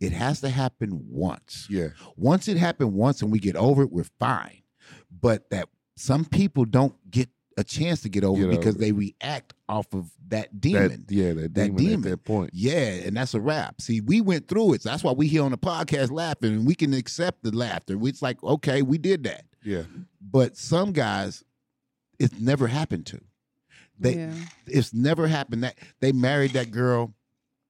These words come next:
Speaker 1: out of high school, college, whatever. They've been with her all that time. They've had two children. They've, they've, they've so-called built a home together or whatever,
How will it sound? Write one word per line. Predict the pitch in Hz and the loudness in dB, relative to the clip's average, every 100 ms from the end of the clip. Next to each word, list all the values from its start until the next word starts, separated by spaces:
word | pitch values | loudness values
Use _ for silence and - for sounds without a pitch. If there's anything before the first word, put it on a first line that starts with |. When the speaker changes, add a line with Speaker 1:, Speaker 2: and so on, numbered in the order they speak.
| - - | -16 -4
Speaker 1:
out | 113 | -2
of | 104 | -2
high | 104 117 | -2 -2
school, | - - 120 113 | -2 2 2 2
college, | - 110 107 110 104 | -2 0 0 0 -2
whatever. | 104 - 107 110 110 113 - - - | -4 -2 -2 0 0 -4 -8 -12 -4
They've | 101 87 | -2 0
been | 123 | 0
with | 127 - | 0 0
her | 120 104 | -2 -4
all | - 110 135 | -2 0 0
that | 135 - | -2 -6
time. | - 110 120 117 | -8 -6 -4 -2
They've | 90 | -4
had | 101 123 110 - | -4 -4 -6 -6
two | 139 135 123 | 0 0 -2
children. | - 127 127 123 127 131 - - - 107 | -4 -4 -2 -4 -6 -8 -12 -20 -20 -12
They've, | 104 110 104 80 - - | -2 0 0 -2 -10 -4
they've, | 98 82 85 _ _ - | -4 -4 -10 _ _ -2
they've | 104 78 - | 0 -2 -4
so-called | 135 131 - 127 104 | 0 0 2 0 2
built | 123 - | 0 0
a | 85 | -2
home | 101 127 123 | 2 2 2
together | 120 107 101 98 95 | 0 2 2 2 0
or | |
whatever, | 95 95 95 98 110 | 0 0 -2 -4 -8